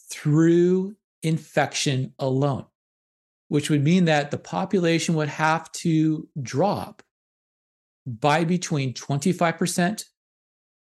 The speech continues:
and thirty-three percent before the surviving population will have herd immunity against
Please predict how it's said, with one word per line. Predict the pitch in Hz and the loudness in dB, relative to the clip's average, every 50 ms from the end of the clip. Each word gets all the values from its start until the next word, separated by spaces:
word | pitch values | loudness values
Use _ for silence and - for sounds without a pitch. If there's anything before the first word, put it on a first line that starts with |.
| _ | _
and | - 143 139 135 135 - - _ - | -4 -2 -2 -2 -4 -8 -12 _ 0
thirty-three | 170 165 170 175 190 180 170 - - - 170 170 185 214 226 | 2 4 4 4 2 2 0 -2 -4 -2 0 2 4 4 2
percent | 226 - - 170 143 - - - 123 92 - - - - _ _ _ _ _ _ _ _ _ _ _ _ _ _ _ _ _ _ _ _ _ _ _ _ _ _ _ _ _ _ - 170 | 0 -2 -4 -4 -2 -2 -4 -4 -6 -8 -10 -12 -18 -20 _ _ _ _ _ _ _ _ _ _ _ _ _ _ _ _ _ _ _ _ _ _ _ _ _ _ _ _ _ _ -4 -2
before | 127 143 147 147 147 - - - - 170 170 175 180 190 190 196 180 | 0 2 2 0 -2 -6 -8 -4 -2 2 2 4 4 4 4 2 2
the | 165 170 | 0 0
surviving | - - - 160 139 120 113 135 139 147 156 175 175 170 | 0 0 0 0 0 0 2 2 2 2 2 0 0 -2
population | 175 - 151 151 151 - 180 160 139 120 113 113 - - 113 95 92 127 127 - _ _ _ _ _ _ _ _ _ _ _ _ _ _ _ _ | -2 -2 -2 -2 0 0 0 0 0 0 -2 -4 -6 -8 -8 -8 -10 -12 -14 -18 _ _ _ _ _ _ _ _ _ _ _ _ _ _ _ _
will | - 127 123 131 151 160 160 170 | -4 0 2 4 4 4 4 2
have | 170 151 156 175 170 165 160 143 135 131 - _ | 0 -2 0 0 2 2 2 2 0 -2 -2 _
herd | 143 139 139 147 | 0 2 2 2
immunity | 156 160 151 143 139 139 139 143 | 2 0 0 0 0 0 0 0
against | 147 123 110 104 - - 151 156 147 123 113 110 - - - - - | 0 0 -4 -8 -4 -2 -2 0 0 -2 -4 -6 -8 -10 -12 -14 -18